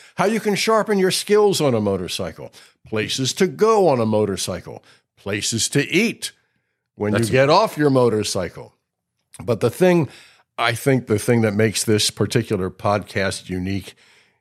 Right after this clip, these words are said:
Speaker 1: is that it's not just for motorcyclists.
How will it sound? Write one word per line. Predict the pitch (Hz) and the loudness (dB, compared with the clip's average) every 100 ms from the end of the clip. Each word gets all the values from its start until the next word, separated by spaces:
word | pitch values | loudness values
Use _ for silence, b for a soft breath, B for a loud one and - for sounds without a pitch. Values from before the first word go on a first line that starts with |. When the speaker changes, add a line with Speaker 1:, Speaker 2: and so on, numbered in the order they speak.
| b | b
Speaker 1:
is | 95 | 0
that | 110 110 | 2 2
it's | 107 - | 2 0
not | 123 151 151 - | 2 2 2 -2
just | - 151 131 - | 0 2 0 -4
for | - | 0
motorcyclists. | 120 127 123 117 - 76 - - - - - - | 2 4 2 -2 -4 -6 -10 -16 -10 -8 -8 -10